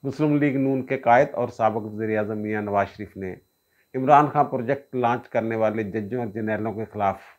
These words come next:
कार्रवाई की बात की थी। क्या मुस्लिम लीग नून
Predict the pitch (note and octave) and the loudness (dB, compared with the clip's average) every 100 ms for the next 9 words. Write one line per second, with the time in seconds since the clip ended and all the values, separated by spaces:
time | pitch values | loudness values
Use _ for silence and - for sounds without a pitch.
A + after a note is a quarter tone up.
0 | _ - G#2 G#2 G#2 G2+ G2 F#2+ - G#2 | _ -4 -2 0 -4 -6 -4 -4 -4 -12
1 | A2 - A2+ _ _ _ _ _ - - | -12 -14 -18 _ _ _ _ _ -20 -14
2 | - D#3 E3 D3+ - - - C3+ C3 D3+ | 4 10 10 8 0 -20 -12 -12 -4 -2
3 | C#3 C#3 B2 B2 C3+ C3+ F2 | 0 0 -2 0 2 2 -2